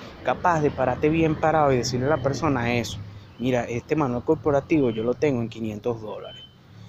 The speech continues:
Y capaz va a pasar lo que pase. ¿Cuál es el problema? Hay gente que se frena por el miedo a lo que pueda suceder. Por lo menos está sucediendo algo, hermano.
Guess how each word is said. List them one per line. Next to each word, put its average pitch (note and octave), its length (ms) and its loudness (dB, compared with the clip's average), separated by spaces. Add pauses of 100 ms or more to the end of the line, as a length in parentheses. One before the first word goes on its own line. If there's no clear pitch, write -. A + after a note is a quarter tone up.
(120)
Y B2 100 -8
capaz C#3 680 2 (280)
va G#3+ 60 4
a A3+ 40 0
pasar A#3 280 0
lo B3 140 0
que G#3+ 100 -4
pase. B3+ 380 -2
¿Cuál A3 180 -2
es C4 80 -2
el C#4 80 0
problema? A#3 540 -2
Hay F#3+ 60 -6
gente G#3+ 280 -8
que A#3+ 140 -12
se G#3 120 -6
frena G3+ 360 -4
por A3+ 240 -4 (720)
el F3+ 180 0
miedo F#3+ 380 0
a A#3+ 40 2
lo B3 120 2
que F#3+ 120 -4
pueda G3 240 -6
suceder. C#3 540 -2 (1900)
Por C3+ 160 -2
lo C3+ 80 -4
menos D#3+ 280 -2
está D#3 180 -8
sucediendo F3+ 680 -4
algo, G#3+ 320 -6
hermano. C#3 340 -8